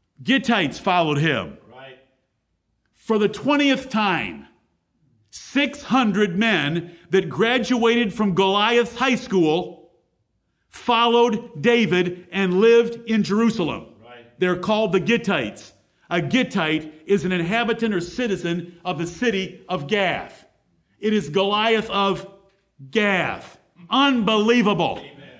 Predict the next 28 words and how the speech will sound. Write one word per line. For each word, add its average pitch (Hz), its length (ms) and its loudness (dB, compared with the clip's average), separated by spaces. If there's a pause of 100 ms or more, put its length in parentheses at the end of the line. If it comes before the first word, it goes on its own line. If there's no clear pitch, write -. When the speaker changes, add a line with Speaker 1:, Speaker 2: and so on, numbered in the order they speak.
(120)
Speaker 1:
How 262 240 4
could 277 200 2
everybody 196 540 4
love 214 280 0
this 175 200 0
man? 135 440 -4 (300)
That's 165 220 -6
one 196 200 -2
of 185 80 -2
his 190 140 -4
traits, - 540 -6 (360)
the 180 140 -2
effect 226 580 -4
that 175 80 -4
he 170 120 -2
had 208 200 0
on 202 120 0
others 196 500 -2 (260)
by 180 240 -2
his 180 180 -2
godly 214 440 -2
character. 269 640 -2 (320)
Lord, 262 540 6
help 208 300 2
us 196 180 0
to 226 200 4
embrace 190 480 2
it - 280 -6